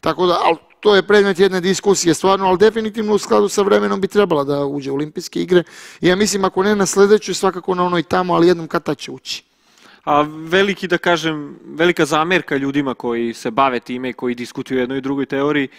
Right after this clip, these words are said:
Speaker 2: jeste to što, po njihovim tvrdnjama, video igre čini ljude nasilnim, pogotovo decu.
Speaker 1: Ma, mislim
Speaker 2: Kako
Speaker 1: da
Speaker 2: to
Speaker 1: ne čini
Speaker 2: komentarišeš?
Speaker 1: nasilnim, mislim da ih život čini nasilnim.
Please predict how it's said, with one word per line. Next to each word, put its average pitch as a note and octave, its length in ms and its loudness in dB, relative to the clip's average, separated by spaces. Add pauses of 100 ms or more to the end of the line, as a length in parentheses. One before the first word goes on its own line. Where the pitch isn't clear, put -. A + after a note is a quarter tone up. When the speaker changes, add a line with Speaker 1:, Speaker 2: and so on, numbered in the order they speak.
(180)
Speaker 2:
jeste D3 260 -2
to D3+ 180 -4
što, C3 340 -2
po - 280 -6
njihovim C#3+ 320 -4
tvrdnjama, C#3 360 -4
video C#3 240 -4
igre C3+ 160 -4
čini C3+ 220 -10
ljude B2+ 220 -6
nasilnim, G#2+ 500 -12
pogotovo A#2 440 -6
decu. G#2 420 -12
Speaker 1:
Ma, G#3+ 160 -2
mislim E3+ 300 0
Speaker 2:
Kako E3 80 0
Speaker 1:
da - 0 -
Speaker 2:
to E3 160 2
Speaker 1:
ne B2+ 60 -4
čini C3+ 140 -6
Speaker 2:
komentarišeš? A#2+ 200 -4
Speaker 1:
nasilnim, D3+ 260 -4
mislim E3+ 200 -4
da D#3+ 60 2
ih D3+ 80 2
život C#3 360 0
čini A#2+ 220 -16
nasilnim. B2 640 -18